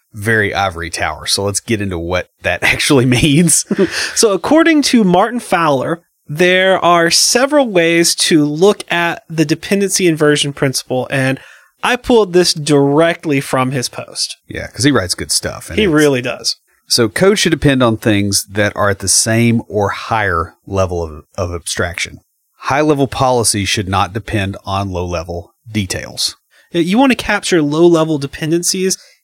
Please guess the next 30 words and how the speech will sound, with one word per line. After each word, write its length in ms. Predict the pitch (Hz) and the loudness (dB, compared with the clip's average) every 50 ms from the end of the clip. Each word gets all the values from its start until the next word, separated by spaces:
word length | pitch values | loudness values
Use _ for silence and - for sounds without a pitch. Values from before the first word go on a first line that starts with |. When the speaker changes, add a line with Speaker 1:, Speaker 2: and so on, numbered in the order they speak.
| _ - | _ 2
Speaker 2:
in 420 | 175 175 175 170 170 165 165 - _ - 151 170 160 151 156 165 | 4 4 6 6 4 2 0 -2 _ -6 0 0 2 2 2 2
domain-related 720 | 170 185 190 190 175 156 147 156 151 151 147 143 139 - | 2 2 2 2 2 2 2 2 2 2 2 0 -2 -6
abstractions. 840 | 143 - - - 131 127 - - - - - - - - - - _ _ _ _ _ _ - - | -6 -6 -6 -4 -4 -6 -6 -8 -14 -16 -16 -16 -16 -18 -18 -18 _ _ _ _ _ _ -2 0
And, 160 | 175 170 175 | 2 2 4
and 280 | 185 180 175 156 - - - | 2 0 0 -2 -6 -10 0
we're 180 | 175 175 185 190 | 2 2 4 4
not, 300 | 196 208 220 196 - _ _ - | 4 2 2 0 -2 _ _ 0
when 140 | 175 175 | 2 2
we're 80 | 175 175 | 2 4
talking 300 | - 208 202 - 190 165 | 2 0 0 0 -2 -6
high 260 | 156 - 170 175 170 | -4 -4 -2 0 0
and 140 | 160 147 143 | 0 0 0
low 140 | 143 147 147 | 0 0 0
level, 380 | 143 139 139 143 165 160 156 | 0 0 -2 0 -2 -2 -2
we're 120 | 156 147 147 | -2 0 0
not 240 | 156 160 156 - - | 2 0 0 -2 -2
talking, 640 | - 160 156 151 147 - 147 143 139 139 139 135 - _ _ _ _ _ - | 0 0 0 0 0 0 -2 0 0 -2 -4 -6 -10 _ _ _ _ _ -8
uh, 380 | 131 147 151 151 - 92 104 - - - | -6 -6 -6 -6 -8 -10 -12 -14 -12 -6
like, 360 | - 143 131 127 - - _ _ _ _ _ _ _ _ - | -4 -4 -4 -4 -6 -14 _ _ _ _ _ _ _ _ -4
low-level 480 | 147 156 170 165 165 160 147 147 147 143 | 0 2 2 4 4 2 2 2 2 0
machine 480 | 143 135 - - 156 156 151 147 151 | 2 0 0 0 0 0 0 0 -2
coding. 420 | - - 151 135 139 151 156 151 147 | -4 -4 -4 -4 -2 0 0 0 0
We're 100 | 147 147 | -2 0
talking 320 | - 170 160 160 - 165 | 2 0 0 0 0 -2
about 260 | 151 151 269 269 - _ _ - | 0 0 0 0 -2 _ _ -4
within 580 | - 156 147 147 - - - 160 160 156 156 147 | -2 -2 -2 -2 -2 -2 0 0 2 2 0 0
your 160 | 139 135 131 - | -2 -4 -6 -4
app, 340 | - 131 135 147 147 - _ _ _ _ _ _ _ | -4 -2 -2 -2 -2 -6 _ _ _ _ _ _ _
the 100 | - 135 127 | -4 -4 -4
depth. 520 | 123 - 131 135 147 - - - - | -2 -2 0 0 0 -2 -6 -18 -20